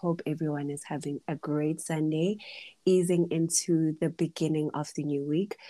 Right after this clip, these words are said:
So I've decided that Sunday is the beginning of the new week. This is just our pre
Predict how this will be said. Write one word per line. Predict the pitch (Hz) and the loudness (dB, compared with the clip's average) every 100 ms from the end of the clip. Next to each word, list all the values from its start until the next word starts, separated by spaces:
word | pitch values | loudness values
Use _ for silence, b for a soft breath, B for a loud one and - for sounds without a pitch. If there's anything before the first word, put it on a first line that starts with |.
| B | B
So | - 170 | 2 2
I've | 170 | 4
decided | 170 170 175 180 170 | 0 2 4 4 2
that | 151 - | 0 -2
Sunday | 165 156 156 151 | 0 0 2 0
is | - 165 | 0 0
the | 190 | 0
beginning | 190 202 208 208 196 | -2 0 2 2 2
of | 196 | 0
the | 202 | 2
new | 190 190 | 4 6
week. | 196 208 208 B B B | 6 4 2 B B B
This | 160 170 165 | 2 4 4
is | 165 156 - | 0 -2 -2
just | 151 - | -4 -2
our | 151 147 | -2 -2
pre | 135 - 175 | -4 0 0